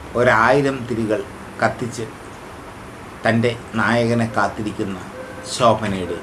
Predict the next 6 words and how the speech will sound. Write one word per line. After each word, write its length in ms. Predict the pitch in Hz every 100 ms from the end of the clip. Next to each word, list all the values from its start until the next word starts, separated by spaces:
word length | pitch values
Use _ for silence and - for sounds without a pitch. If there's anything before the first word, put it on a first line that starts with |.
| -
കഥാപാത്രം, 680 | - 95 98 85 82 - - - - - - - - - - 107
ഒന്നിച്ചു 580 | 120 127 117 120 98 - - - - - 117
ഒരോമൽ 500 | 113 117 113 113 104 -
പൈങ്കിളികൾ" 600 | 107 110 110 101 98 95 - -
എന്ന 280 | 92 101 101 - - - 107 101
ഗാനം 400 | 101 104 113